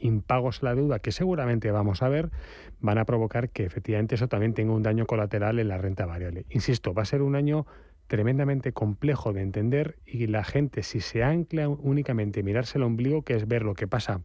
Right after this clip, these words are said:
en el microsistema que es la renta variable, yo auguro un año muy difícil y con muchas penas. Ahora, si miramos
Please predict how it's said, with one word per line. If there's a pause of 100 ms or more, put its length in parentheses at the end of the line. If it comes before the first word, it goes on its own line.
(680)
en
el
microsistema
que
es
la
renta
variable, (680)
yo
auguro
un
año
muy
difícil
y
con
muchas
penas.
Ahora,
si
miramos